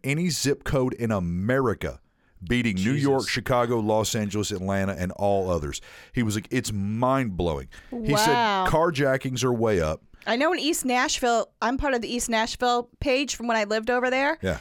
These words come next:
Speaker 3: and I'm still part of it, and every day there is at least five carjacking. People are posting, "My car got stolen," or, "What, did anybody hear those shots?" And there's back and forth. "I heard them. There were four around blah, blah, blah, blah." Like, and it's, like, a common
Speaker 1: <laughs>
Speaker 3: occurrence.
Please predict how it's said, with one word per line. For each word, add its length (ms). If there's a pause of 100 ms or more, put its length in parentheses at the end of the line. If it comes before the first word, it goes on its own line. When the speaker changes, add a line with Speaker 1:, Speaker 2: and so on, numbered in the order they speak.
(160)
Speaker 3:
and 120
I'm 100
still 260
part 260
of 60
it, 180 (240)
and 180 (120)
every 520
day 580 (280)
there 300
is 320
at 120
least 320
five 320
carjacking. 680
People 240
are 80
posting, 280
"My 120
car 240
got 180
stolen," 380
or, 400 (400)
"What, 200
did 120
anybody 300
hear 180
those 200
shots?" 440
And 60
there's 140
back 220
and 80
forth. 200
"I 240
heard 220
them. 120
There 100
were 100
four 440
around 260
blah, 140
blah, 80
blah, 160
blah." 340
Like, 260
and 120
it's, 160
like, 160
a 40
common 400
Speaker 1:
<laughs> 20
Speaker 3:
occurrence. 480